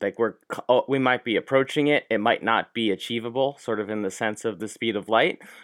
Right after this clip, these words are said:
But I think it's a little bit of a trap to talk about it in terms of,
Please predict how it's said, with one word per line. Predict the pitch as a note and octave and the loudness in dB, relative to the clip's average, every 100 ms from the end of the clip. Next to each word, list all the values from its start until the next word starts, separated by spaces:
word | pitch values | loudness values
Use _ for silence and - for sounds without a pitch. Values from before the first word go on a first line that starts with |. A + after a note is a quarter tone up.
| - | -2
But | C#3 C3+ | 2 4
I | C#3 | 2
think | F3 D#3 | 2 2
it's | D#3 | 4
a | C#3+ | 4
little | C3 B2+ | 4 4
bit | A2+ A#2 - F#2+ - _ _ _ _ - | 4 2 0 -10 -18 _ _ _ _ -2
of | C3+ | 2
a | A#2+ | 2
trap | G#2+ A#2 G#2+ - | 2 2 2 2
to | - | -4
talk | G#2+ A2+ G#2 A2+ | -2 2 2 2
about | G#2 G2 | 2 2
it | G2+ | 2
in | G2 G2 | -2 -6
terms | A2 G#2+ G2+ A2 | -6 -6 -6 -4
of, | G2 | -6